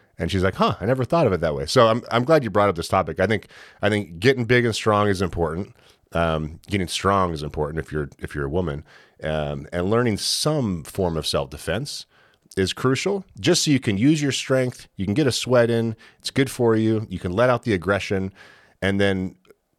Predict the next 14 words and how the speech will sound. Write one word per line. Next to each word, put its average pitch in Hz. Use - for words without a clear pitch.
worst 117
come 131
to 98
worst, 98
if 98
something 110
goes 95
down, 98
you're 98
at 107
least 117
not 113
totally 85
helpless. -